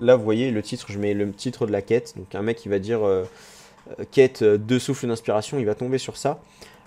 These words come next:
Alors que s'il tape, euh, la quête, euh, numéro trois, je m'en rappelle même pas comment elle s'appelle, En ce jardin qui nous unit, je crois,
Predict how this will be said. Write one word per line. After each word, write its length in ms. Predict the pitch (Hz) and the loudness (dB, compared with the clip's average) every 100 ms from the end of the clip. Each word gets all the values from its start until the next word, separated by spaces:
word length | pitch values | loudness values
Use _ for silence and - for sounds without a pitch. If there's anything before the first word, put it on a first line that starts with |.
| - | 4
Alors 220 | 117 - | 4 4
que 100 | 143 | -2
s'il 260 | - 143 | -2 -8
tape, 440 | 135 147 147 131 107 | 2 4 4 0 -4
euh, 240 | 104 104 104 | 2 4 4
la 160 | 104 | 2
quête, 340 | 107 131 123 - | 0 -2 -2 -2
euh, 140 | 95 | -4
numéro 320 | 95 110 104 | -2 -2 -2
trois, 240 | 104 - 120 | 0 2 2
je 40 | |
m'en 100 | 98 | 0
rappelle 160 | 87 95 | -6 -6
même 100 | 101 | -6
pas 80 | 110 | -6
comment 180 | 104 | -6
elle 60 | 101 | -6
s'appelle, 320 | 98 113 110 - | -6 -4 -4 -4
En 120 | 110 | -6
ce 100 | 117 | -2
jardin 260 | 107 104 | 0 0
qui 120 | 113 117 | -2 -4
nous 100 | 101 | -6
unit, 160 | 107 | -6
je 80 | 127 | -8
crois, 200 | 127 131 | -8 -10